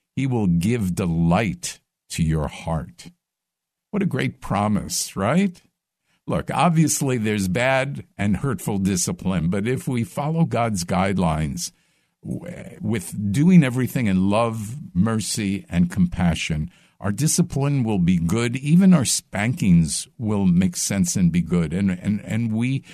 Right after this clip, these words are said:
should develop children who will be great citizens of God and great citizens of this country and of the world.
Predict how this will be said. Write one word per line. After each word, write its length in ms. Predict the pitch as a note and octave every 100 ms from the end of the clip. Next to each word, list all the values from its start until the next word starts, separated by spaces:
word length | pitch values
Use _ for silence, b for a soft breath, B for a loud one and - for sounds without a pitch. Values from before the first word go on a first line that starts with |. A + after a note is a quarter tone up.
| B B
should 260 | - A2
develop 540 | F#2 F#2+ G2 A#2+ D3+ -
children 760 | - - G#2+ F#2 G2+ G2+ G2+ -
who 220 | - A2+
will 180 | F#2+ F#2
be 120 | F2
great 420 | E2+ F#2 B2+ A#2+
citizens 800 | - - F2 F2+ - G2 F#2+ F2
of 380 | F#2 F2 D2+ C#2+
God 440 | - A#2+ D3 D#3 - B B -
and 180 | G#2 E2
great 300 | G2+ B2 -
citizens 720 | - G#2+ F#2 - F#2+ F2+ E2+
of 120 | F2
this 260 | E2 - -
country 580 | - A#2 - A2 G2+
and 220 | F2+ F2+ A2
of 140 | A2+
the 80 | B2
world. 540 | C3+ F3 B2+ C#2 -